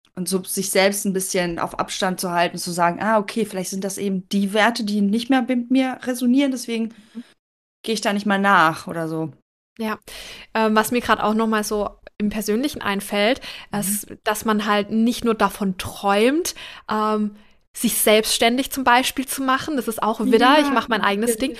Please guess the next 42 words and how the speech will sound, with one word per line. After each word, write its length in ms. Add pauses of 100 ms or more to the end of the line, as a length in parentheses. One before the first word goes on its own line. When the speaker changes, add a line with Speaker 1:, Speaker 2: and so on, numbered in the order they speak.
(100)
Speaker 2:
sondern 300
es 120
wirklich 340
macht, 600
ja. 260
Speaker 1:
Ja, 100 (500)
do 80
Speaker 2:
Und, 100
Speaker 1:
it. 300 (500)
Speaker 2:
mhm, 460
Speaker 1:
Das 160
ist 100
Speaker 2:
das 60
Speaker 1:
so 0
ein 140
Do 180
it. 260 (220)
Widder 400
ist 140
so 120
do 260
it. 380
<laughs> 320
Speaker 2:
Genau, 240
Speaker 1:
Ja, 60
Speaker 2:
und 100
das 120
aber 180
halt 140
mit 100
Speaker 1:
stimmt. 80
Speaker 2:
Neptun, 420
da 80
kann 240
sein, 240
dass 160
man 140
halt 140
nur 100
davon 280
träumt, 600
ja. 280